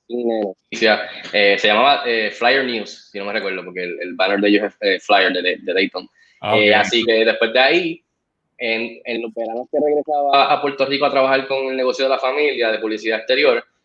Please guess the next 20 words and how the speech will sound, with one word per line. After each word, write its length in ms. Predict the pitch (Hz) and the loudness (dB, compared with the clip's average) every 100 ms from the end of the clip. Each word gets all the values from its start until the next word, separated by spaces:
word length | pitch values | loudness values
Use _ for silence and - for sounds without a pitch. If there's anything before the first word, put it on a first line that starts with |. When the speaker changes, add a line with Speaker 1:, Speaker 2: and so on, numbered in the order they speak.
| _ | _
Speaker 1:
pues 160 | 113 104 | 0 2
entonces 380 | 104 101 101 120 | 2 -2 0 0
me 200 | 117 110 | 2 0
puse 320 | 110 110 117 | -2 0 4
a, 600 | 117 113 113 110 101 107 | 6 6 6 6 4 0
a, 20 | |
a 160 | - 110 | -2 -2
seguir 260 | - 107 117 | -2 0 0
escribiendo, 500 | 147 143 139 170 113 | 0 0 0 0 -2
o 40 | |
sea, 240 | 107 104 | 2 2
me 80 | 101 | 2
mantenía 360 | 101 98 101 113 | -2 -2 0 0
activo 460 | - 147 147 113 - _ - | -2 -2 0 0 -2 _ -16
escribiendo 580 | 104 110 110 104 110 | -8 -4 0 0 0
para 240 | 117 120 120 | 4 4 4
páginas, 320 | 127 139 123 - | 0 0 -2 0
pero 340 | 107 104 98 107 | 0 2 -2 -4
en 100 | 104 | -8
inglés. 560 | 101 113 110 - - | -2 0 0 -4 -18